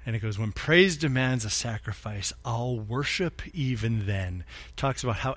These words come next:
Abraham had to bring his son, and he was going to sacrifice Isaac on the altar as an act of worship. Talks about Christ offering himself as that single greatest act of worship.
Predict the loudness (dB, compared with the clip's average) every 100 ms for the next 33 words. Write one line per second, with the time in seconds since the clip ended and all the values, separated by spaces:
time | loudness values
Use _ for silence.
0 | 2 6 6 6 4 4 0 -2 -2 0
1 | 0 2 0 0 2 4 4 2 -2 -6
2 | -16 -8 -2 2 4 2 2 0 0 2
3 | 6 4 4 2 2 0 0 6 8 8
4 | 6 0 0 2 4 6 6 4 0 0
5 | 0 0 4 6 4 4 2 2 0 -12
6 | -18 -20 -20 -20 -18 -18 -18 -20 -20 -8
7 | 6 8 10 6 4 -4 -18 -20 -20 -16
8 | -16 -16 -18 -18 -18 -20 -20 -6 2 2
9 | 4 -2 0 8 10 10 6 4 6 6
10 | 4 4 4 8 8 8 4 2 2 2
11 | 4 6 6 4 4 6 6 4 2 2
12 | 2 2 2 2 2 2 -2